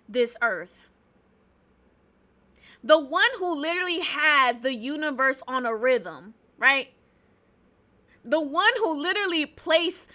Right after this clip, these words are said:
you know, a system for the flowers, the ecosystem, right? We have the nerve not to trust him.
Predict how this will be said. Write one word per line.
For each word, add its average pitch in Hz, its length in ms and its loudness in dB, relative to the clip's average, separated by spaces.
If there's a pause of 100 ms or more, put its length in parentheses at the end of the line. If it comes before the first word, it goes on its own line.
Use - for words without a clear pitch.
(240)
you 247 160 -4
know, 294 300 2
a 311 80 -2
system 302 680 -4
for 294 260 0
the 247 140 -2
flowers, 285 580 2
the 247 140 -2
ecosystem, 254 920 -4
right? 294 300 0 (2000)
We 453 240 4
have 381 100 -6
the 349 80 -4
nerve 370 320 0
not 359 220 -6
to 311 100 -14
trust 330 320 -16
him. 208 500 -12